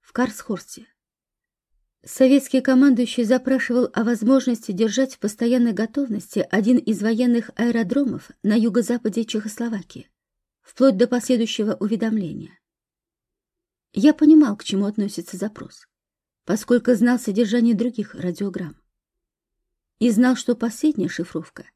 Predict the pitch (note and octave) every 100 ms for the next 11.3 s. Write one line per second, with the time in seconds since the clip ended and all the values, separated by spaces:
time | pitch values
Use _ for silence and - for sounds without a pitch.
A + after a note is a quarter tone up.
0 | _ _ _ _ - B3+ C4 C4 B3+ A#3
1 | A3 C4+ C#4 F3 D3+ - _ _ - F#3
2 | G3 A3+ - G#3 A3 A#3 A#3+ - G3+ C#4
3 | - F#3+ F3+ A3+ F#3+ G#3 - G#3 A3 -
4 | E3+ - - _ _ _ _ - C#4 C#4
5 | C4 C4+ C4+ B3+ B3 C4 G#3 F3 - -
6 | A3+ - _ _ _ _ _ _ _ F#3+
7 | G#3+ C4 C4 C4+ G#3 B3 B3+ B3 B3 C4
8 | A#3 - B3+ A#3+ G#3+ G#3 C#4+ C#4+ - F3
9 | F3 A3+ A3+ - B3+ - A3 - A#3 C4
10 | C4+ - G#3+ A#3+ A3+ A3 A3+ - A3+ -
11 | - D#3+ -